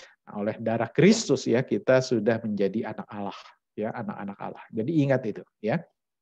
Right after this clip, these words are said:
Jadi di dalam Matius enam, delapan sampai dengan tiga belas, Lukas sebelas ayat satu sampai dua, ya, Lukas sepuluh, eh, sampai tiga belas ya, mengajarkan hubungan Bapa dengan anaknya.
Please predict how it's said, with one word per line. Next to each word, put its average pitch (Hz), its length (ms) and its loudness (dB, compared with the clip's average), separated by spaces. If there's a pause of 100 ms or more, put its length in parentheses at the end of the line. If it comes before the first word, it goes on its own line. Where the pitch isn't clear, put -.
(1300)
Jadi 151 240 6
di 143 160 4
dalam 139 560 6
Matius 170 480 4
enam, 143 480 2
delapan 120 400 4
sampai 120 320 2
dengan 117 320 0
tiga 120 160 2
belas, 143 720 6
Lukas 117 560 -2
sebelas 127 560 0
ayat 113 240 -4
satu 123 320 -4
sampai 110 400 -6
dua, 147 640 4 (160)
ya, 113 240 -4
Lukas 117 400 -6
sepuluh, 120 560 -2 (160)
eh, 113 240 -4
sampai 110 400 -4
tiga 113 240 -2
belas 143 400 4
ya, 156 160 -2 (160)
mengajarkan 123 960 -2
hubungan 143 480 -2
Bapa 123 480 0
dengan 120 320 -6
anaknya. 123 480 -12